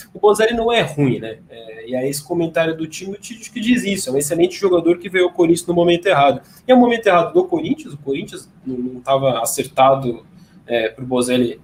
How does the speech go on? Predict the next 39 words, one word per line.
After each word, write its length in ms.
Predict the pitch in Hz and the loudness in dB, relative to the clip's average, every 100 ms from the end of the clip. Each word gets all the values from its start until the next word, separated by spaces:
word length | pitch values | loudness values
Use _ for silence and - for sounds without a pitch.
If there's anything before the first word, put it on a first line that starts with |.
| - | -12
aproveitar, 640 | - - 131 123 - 151 | -10 -4 0 0 2 0
desfrutar 500 | 147 - 131 131 135 | 0 -6 -8 2 2
do 100 | 131 | 2
Corinthians, 440 | - 127 190 254 | 0 2 2 2
e 40 | 262 | 2
o 60 | |
próprio 240 | 262 269 330 | 2 0 2
Bozelli 400 | 349 214 214 196 | 2 4 4 2
também, 300 | 170 139 131 | 0 2 4
né? 220 | 127 131 - _ _ | 2 -2 -12 _ _
Já 140 | 139 | -8
tá 120 | 139 | -4
com 120 | 151 170 | -4 -2
uma 80 | |
idade 440 | 175 147 151 - - _ _ | 2 4 4 0 -12 _ _
relativamente 720 | 143 214 190 - 160 147 147 | 0 2 2 0 -2 -2 -4
avançada, 560 | 156 165 - 165 180 143 | -2 -4 2 6 6 4
e 80 | 123 | -2
isso 140 | 123 | -2
também 180 | 170 170 | -4 -6
prejudica, 580 | 170 170 180 156 202 - | -6 -8 -6 -6 -6 -8
questão 240 | 113 123 | -14 -10
de 80 | 131 | -8
lesão, 400 | 151 135 156 151 | -6 -2 0 -2
de 80 | - | -4
sequência, 600 | 127 - 127 151 151 117 | -8 -8 -2 0 -2 -6
a 20 | |
gente 140 | 131 | -14
tá 100 | - | -8
vendo 200 | - 170 | -4 -4
isso 180 | 175 - | -4 -4
agora, 340 | 247 147 143 113 | -2 2 4 2
né? 100 | 117 - - - - - | -4 -12 -20 -20 -20 -8
É, 140 | 113 | -6
nesse 240 | 113 117 160 | -4 -4 0
momento 400 | 147 143 143 127 | 4 4 2 0
mesmo 260 | 123 120 | -2 -2
do 80 | 120 | -8
Corinthians. 640 | - 127 117 107 - - | -4 -2 0 -2 -8 -18